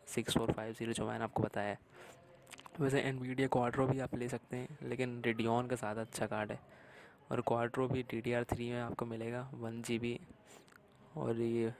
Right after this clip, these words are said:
वन ट्वेंटी एट बिट में मिलेगा आपको। इसकी मेमोरी बैंडविड्थ थोड़ी ज़्यादा है,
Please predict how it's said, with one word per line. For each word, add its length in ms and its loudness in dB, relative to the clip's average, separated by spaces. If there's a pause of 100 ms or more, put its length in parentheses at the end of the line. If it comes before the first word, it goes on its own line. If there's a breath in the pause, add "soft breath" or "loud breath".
वन 300 2
ट्वेंटी 320 0
एट 240 -2
बिट 180 -2
में 80 0
मिलेगा 340 0
आपको। 280 -6 (840 loud breath)
इसकी 200 2
मेमोरी 340 0
बैंडविड्थ 400 -2
थोड़ी 160 -4
ज़्यादा 280 -4
है, 160 -10